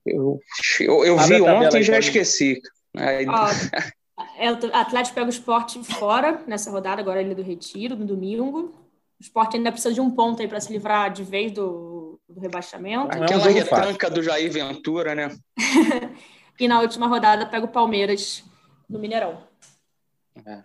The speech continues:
Speaker 1: O, assim, pelo menos o Fluminense tá, acho que vai ser difícil ele perder esse quinto lugar, né? Ele defendeu bem esse,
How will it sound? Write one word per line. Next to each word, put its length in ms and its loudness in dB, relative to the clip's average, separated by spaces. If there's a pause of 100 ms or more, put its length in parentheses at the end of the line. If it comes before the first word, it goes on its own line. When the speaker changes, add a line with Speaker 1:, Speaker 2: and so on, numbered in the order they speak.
(140)
Speaker 1:
O, 440 0
assim, 280 -2
pelo 200 0
menos 200 -2
o 60 -2
Fluminense 720 -4
tá, 640 -4 (600)
acho 160 -4
que 40 -6
vai 100 -2
ser 140 -2
difícil 480 -2
ele 100 -8
perder 340 -2
esse 200 -6
quinto 300 -4
lugar, 480 -2
né? 160 -2
Ele 100 -4
defendeu 480 -4
bem 280 -4
esse, 520 -6